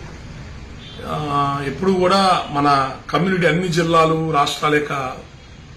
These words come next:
కులం, కుల సంఘాలకు సంబంధించిన వ్యవస్థల నిర్మాణం, వాటి అభివృద్ధి, వాటి మీదే ఎక్కువ గతంలో పనిచేస్తాం. రాజకీయంగా, రాజ్యాధికారం కావాలన్న కాన్సెప్ట్ మీద పనిచేయడం జరుగుతుంది.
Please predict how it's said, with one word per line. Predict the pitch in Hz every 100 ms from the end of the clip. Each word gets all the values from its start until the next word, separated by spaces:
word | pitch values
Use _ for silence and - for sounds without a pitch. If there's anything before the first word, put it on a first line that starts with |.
| -
కులం, | 151 170 170 165 -
కుల | 151
సంఘాలకు | - 151 147 143
సంబంధించిన | 143 139 131
వ్యవస్థల | 127 143 - 135
నిర్మాణం, | 127 135 131 139 - - - - - - - -
వాటి | - 127
అభివృద్ధి, | 135 147 139 147 147
వాటి | 123 127 147
మీదే | 151 151
ఎక్కువ | - 147
గతంలో | 139 117 135 135
పనిచేస్తాం. | 127 127 127 - 143 139
రాజకీయంగా, | 123 123 - 127 127 127 127 - - - - - 135 -
రాజ్యాధికారం | 131 135 147 143 147 135 135
కావాలన్న | 131 127 127 127
కాన్సెప్ట్ | 120 117 113 117
మీద | 120
పనిచేయడం | 110 113 110 113 113
జరుగుతుంది. | 110 107 107 -